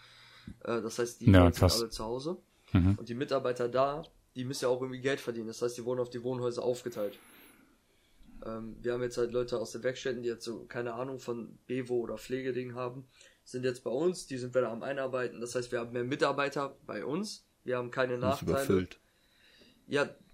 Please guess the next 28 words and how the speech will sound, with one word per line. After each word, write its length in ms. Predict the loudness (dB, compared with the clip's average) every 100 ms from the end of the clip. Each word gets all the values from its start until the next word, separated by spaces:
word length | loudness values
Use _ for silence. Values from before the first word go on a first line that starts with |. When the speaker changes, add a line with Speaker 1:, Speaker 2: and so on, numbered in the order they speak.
| -20 -20 -20 -4
Speaker 1:
das 160 | 0 2
ist 60 | 2
der 80 |
einzige 280 | 2 0 0
Nachteil, 280 | 0 0 -2
dass 180 | -2 -4
es 220 | -6 -2
jetzt 260 | -4 -4 -2
überfüllt 540 | 4 4 2 -4 -4
ist. 220 | -8 -4
Wir 100 | -2
haben 360 | 0 -2 -4 -10 _
ein, 240 | -4 -4 -4
also 180 | -6 -4
in 60 | -4
dem 160 | -2
Haus, 200 | -2 -2
wo 40 | -4
ich 120 | -2
arbeite, 320 | 0 0 -4
wohnen 160 | -6 -6
fünf 460 | -2 -2 -2 -14 _ -8
Bewohner 680 | -8 -2 -2 -2 -6 -8 _ _ _ -20 -20 _
in 100 | -6
der 160 | -2 -2
W 80 | -4
G. 340 | -6 -6 -8 _ _ _ _ _ _ _ _ -4
Ähm, 380 | 0 0 -2